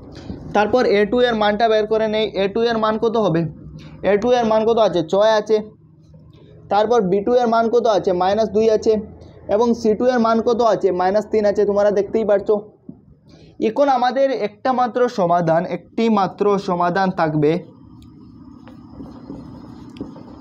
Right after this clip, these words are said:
মাত্র সমাধান থাকবে, অর্থাৎ অদ্বিতীয় সমাধান যেটা ছিল থাকবে। কখন একটি মাত্র সমাধান থাকবে?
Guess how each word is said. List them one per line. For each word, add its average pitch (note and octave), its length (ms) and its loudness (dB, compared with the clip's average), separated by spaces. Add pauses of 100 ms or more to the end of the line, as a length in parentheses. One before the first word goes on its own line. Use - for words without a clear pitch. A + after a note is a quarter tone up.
(540)
মাত্র D#3+ 640 2 (3250)
সমাধান G3 520 2
থাকবে, F3 220 0
অর্থাৎ G3 240 0
অদ্বিতীয় G#3+ 480 0
সমাধান E3+ 440 0
যেটা D3 220 0
ছিল C#3 240 -6 (880)
থাকবে। F3 340 0
কখন A#3+ 260 0
একটি A#3+ 240 0
মাত্র A#3+ 280 2
সমাধান G#3+ 400 0
থাকবে? G#3 380 0